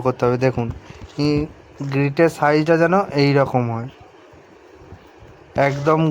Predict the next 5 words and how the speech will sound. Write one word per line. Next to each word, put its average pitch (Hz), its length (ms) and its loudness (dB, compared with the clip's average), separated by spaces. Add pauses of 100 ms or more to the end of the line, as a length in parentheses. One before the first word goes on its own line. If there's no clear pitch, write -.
গুঁড়োও 160 320 4 (120)
না 170 60 4 (100)
হয়ে 170 280 4
যায় 220 160 4 (1600)
আর 117 220 2